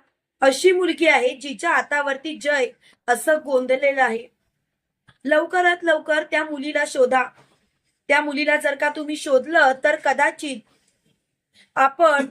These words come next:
लवकरात लवकर त्या मुलीच्या जवळ पोचू." तेव्हा लगेच जीजी म्हणते, "अरे पण ती मुलगी कुठे आहे, कशी दिसते, हेच जर का आपल्याला माहिती नसेल तर आपण काय करायचं?"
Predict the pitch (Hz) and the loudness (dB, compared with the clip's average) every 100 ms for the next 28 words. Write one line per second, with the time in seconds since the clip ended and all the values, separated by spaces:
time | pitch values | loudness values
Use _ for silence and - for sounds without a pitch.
0 | - 285 277 - 311 320 294 277 285 294 | -2 -2 0 0 0 0 -2 -4 0 -2
1 | 311 294 294 269 302 302 302 226 254 262 | 0 -2 -2 -6 -6 -2 -4 -2 0 0
2 | 277 254 - 247 - _ _ _ _ _ | 0 -2 -4 -6 -14 _ _ _ _ _
3 | - - - 254 277 269 285 226 262 208 | -20 -6 4 4 4 -2 -6 -8 -8 -4
4 | 302 294 277 233 233 - _ _ _ - | -4 -4 0 0 0 -6 _ _ _ -2
5 | 254 294 302 302 302 311 294 262 220 302 | 2 2 0 -4 -4 -8 -6 -8 -10 -12
6 | 294 302 349 339 285 247 254 269 262 370 | -12 -8 -2 0 2 0 0 -6 -4 -6
7 | 320 294 - 254 226 _ _ - - - | -6 -8 0 0 0 _ _ -20 -12 0
8 | 311 370 349 311 330 302 285 302 294 262 | 0 2 0 0 0 0 0 -2 -2 -4
9 | 240 311 285 - 254 262 302 294 262 294 | -6 -6 -6 0 2 2 0 2 2 0
10 | 302 294 311 302 269 233 240 | 0 2 2 2 0 0 -4